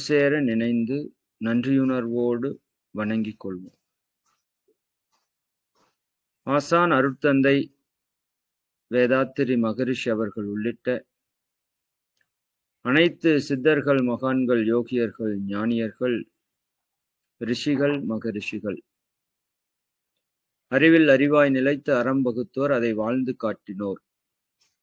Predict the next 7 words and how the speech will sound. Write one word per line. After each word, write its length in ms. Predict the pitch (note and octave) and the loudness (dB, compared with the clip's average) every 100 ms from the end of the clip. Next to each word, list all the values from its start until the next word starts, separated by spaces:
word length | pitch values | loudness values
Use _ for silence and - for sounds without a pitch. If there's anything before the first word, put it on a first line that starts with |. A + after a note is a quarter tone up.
| _ _ _ A#2+ | _ _ _ 2
அனைத்து 460 | D#3 F3 - E3+ D#3 C#3 A#2 - - _ _ _ _ _ A2+ A#2 A#2+ | 2 2 2 4 6 4 2 -2 -14 _ _ _ _ _ -4 -2 0
ஞான 320 | B2+ D3 D3+ - | 0 0 -2 -2
பெருமக்களுடைய 760 | B2 B2 A2+ A#2+ A2+ A2+ A#2+ A#2+ G#2 F#2 - _ _ _ _ _ _ - | 0 0 -2 -4 -2 0 2 2 0 -6 -14 _ _ _ _ _ _ -8
தெய்வீக 600 | A2+ A#2+ B2+ C#3+ D3+ C3+ C3 G#2 E2 - _ _ - | 0 2 4 4 2 0 -2 -2 -4 -12 _ _ -2
உயிர் 280 | C3 D3+ C#3 | 0 0 -2
கலப்பையும் 720 | A#2+ B2+ A#2 B2+ A2+ C3 G#2+ G2 _ _ _ - | -2 -2 -2 -2 0 0 -2 -8 _ _ _ -14
பெற்றுக்கொள்வோம். 600 | F#2+ A#2+ A#2 F#2+ F2+ | -10 -12 -10 -12 -12